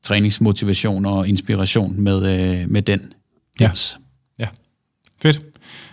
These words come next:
Speaker 2: Øh, ikke noget TikTok, eller... Øh?
Speaker 1: Ved du, vi har, øh, <laughs> øh, jeg, øh, jeg øver mig på TikTok, øh,
Speaker 2: Ah.
Speaker 1: fordi at, øh, min, min,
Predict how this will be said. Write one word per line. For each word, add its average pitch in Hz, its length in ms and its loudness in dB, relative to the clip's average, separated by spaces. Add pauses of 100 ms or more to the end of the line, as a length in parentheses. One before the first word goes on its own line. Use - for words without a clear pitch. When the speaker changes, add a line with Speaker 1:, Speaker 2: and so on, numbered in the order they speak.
(100)
Speaker 2:
Øh, 123 320 6
ikke 123 140 4
noget 127 120 6
TikTok, 110 480 2
eller... 98 400 2 (360)
Øh? 95 60 -2 (480)
Speaker 1:
Ved 135 160 6
du, 165 60 4
vi 156 80 4
har, 143 180 4
øh, 139 200 4 (580)
<laughs> 143 80 0
øh, 131 220 2
jeg, 135 300 6
øh, 123 760 4
jeg 143 180 2
øver 165 240 8
mig 160 160 8
på 139 60 6
TikTok, 120 640 2
øh, 120 60 6
Speaker 2:
Ah. 110 120 6
Speaker 1:
fordi 143 360 6
at, 131 160 2
øh, 120 240 6
min, 120 80 8 (160)
min, 131 220 8